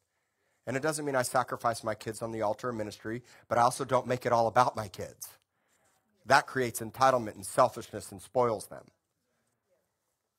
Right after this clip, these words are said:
Right? Find the balance. I don't want to burn my kids out. I don't want my kids to be a typical P K, and I pray that they won't. Some of you understand what it means where your parents were all about ministry and church.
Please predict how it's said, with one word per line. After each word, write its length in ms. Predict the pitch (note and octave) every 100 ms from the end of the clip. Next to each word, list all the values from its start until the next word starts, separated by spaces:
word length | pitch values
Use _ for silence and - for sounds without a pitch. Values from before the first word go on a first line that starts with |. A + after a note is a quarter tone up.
| _ _ _ _ _ _ _
Right? 300 | F#2+ A2+ C#3 - _ _ _ _ _ _ _ _ _ _ _ _ _ _ _ _ _ _ _ -
Find 240 | D3+ E3
the 60 | C#3
balance. 640 | B2+ C#3 C3 F2+ - - - _
I 80 | -
don't 120 | C#3
want 140 | D#3+ C#3+
to 20 |
burn 280 | A2 C3+ C3
my 140 | A#2+
kids 320 | - C3+ B2+
out. 280 | B2 A#2+ - _ _ -
I 60 | C3
don't 80 |
want 160 | E3 E3
my 140 | C3+
kids 320 | B2+ - C3+ -
to 200 | B2 G#2+ _ _ -
be 160 | B2+
a 60 | A#2
typical 420 | - C#3+ - B2+
P 220 | - B2+
K, 240 | - C3 C3+
and 80 |
I 80 | C3
pray 240 | B2+ C3+ B2+
that 160 | C3
they 140 | B2 B2
won't. 300 | D3 D#3 - _ _ _ _ _ _ -
Some 300 | - C3 C3
of 100 | B2
you 100 | C3+
understand 460 | C3 B2 D3+ D3+
what 100 | C3+
it 80 | A#2
means 240 | B2+ A2+
where 140 | A2+ A#2
your 140 | A2
parents 420 | - B2 A#2+ A2
were 80 | G#2+
all 140 | G#2+ A2+
about 260 | A2+ A2
ministry 340 | A#2 G#2+ - G2+
and 120 | G2
church. 260 | A2 F#2+